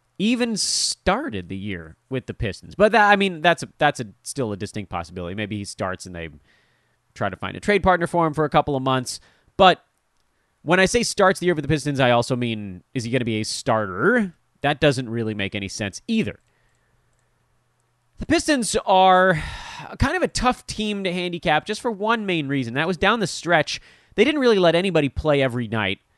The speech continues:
except for Isaiah Stewart and Saddiq Bey. Those are basically the only guys who played every ball game down the stretch for the Pistons, or every game where they were healthy, at the very least.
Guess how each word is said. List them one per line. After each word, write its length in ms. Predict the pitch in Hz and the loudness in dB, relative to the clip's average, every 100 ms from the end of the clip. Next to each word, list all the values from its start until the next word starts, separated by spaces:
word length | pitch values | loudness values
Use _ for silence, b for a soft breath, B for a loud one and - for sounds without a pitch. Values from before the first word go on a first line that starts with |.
| _ - | _ -6
except 340 | 139 - - | -2 0 0
for 120 | 175 | 2
Isaiah 320 | 147 135 165 | 2 2 0
Stewart 560 | 151 - 170 151 147 131 _ _ _ _ - | -2 -2 0 2 2 -2 _ _ _ _ -2
and 280 | 127 120 117 | 0 0 0
Saddiq 420 | 147 131 127 - | 0 0 -2 -4
Bey. 240 | 104 78 - _ - | -4 -4 -14 _ -4
Those 120 | 202 | 2
are 40 | |
basically 300 | 220 214 202 | 2 4 2
the 120 | 160 | 0
only 160 | 175 175 | 0 0
guys 240 | 151 147 | 0 0
who 40 | 123 | -2
played 280 | 143 135 123 | -4 -2 -2
every 160 | 120 | -4
ball 320 | 101 101 110 | -6 -4 -4
game 240 | 107 98 92 | -4 -6 -6
down 180 | 104 98 | -10 -10
the 80 | |
stretch 240 | - 107 95 | -8 -8 -8
for 80 | 95 | -10
the 80 | |
Pistons, 280 | - 85 135 | -12 -8 0
or 60 | 196 | 2
every 160 | 180 | 2
game 200 | 151 139 | 2 0
where 80 | 120 | 0
they 100 | 104 | -2
were 80 | 82 | -4
healthy, 540 | - 131 117 - - _ - | -4 -2 -2 -4 -16 _ -6
at 140 | - | -4
the 60 | 104 | -4
very 280 | 107 95 85 | -4 -4 -6
least. 320 | 90 - | -10 -10